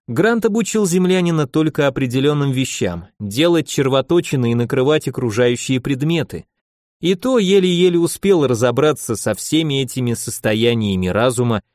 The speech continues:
и структурированными желаниями. Нужное окно на двоих, по расчетам бывшего профессора математики, должно было попасть на восьмидесятипятилетие попаданца.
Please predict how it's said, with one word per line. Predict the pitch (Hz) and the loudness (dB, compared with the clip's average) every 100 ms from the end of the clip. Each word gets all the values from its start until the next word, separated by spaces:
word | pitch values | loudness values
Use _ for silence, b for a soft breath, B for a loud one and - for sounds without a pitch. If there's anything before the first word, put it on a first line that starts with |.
| _ | _
и | - | -8
структурированными | 110 - 123 - 131 135 151 135 139 135 135 | -6 -2 -4 0 0 2 2 0 0 0 -2
желаниями. | 117 156 139 98 92 87 85 78 _ _ _ - | 0 2 2 0 -2 -4 -6 -12 _ _ _ -4
Нужное | 120 170 131 143 127 | 0 0 0 0 0
окно | 120 139 147 | -2 -2 0
на | 120 | 0
двоих, | 113 123 131 - | 2 2 2 0
по | 127 | 0
расчетам | 123 - 135 135 117 | 0 0 -2 0 0
бывшего | 135 135 135 120 | 0 -2 0 0
профессора | 104 113 - 127 - 113 | 0 -2 -2 -4 -2 -2
математики, | 107 98 117 156 - 95 92 85 _ _ _ - | -2 -4 -2 -4 -4 -8 -8 -8 _ _ _ -10
должно | 120 170 160 208 220 | 0 0 2 0 4
было | 185 165 | 4 4
попасть | 151 139 180 180 - - | 0 0 0 -2 -6 -6
на | 113 | -2
восьмидесятипятилетие | 123 127 160 165 143 - 135 139 127 135 143 143 139 | 0 -2 -2 -4 -6 -10 -6 -6 -4 -2 -2 -2 -4
попаданца. | 131 120 147 147 160 117 - | -4 -2 0 2 0 -4 -10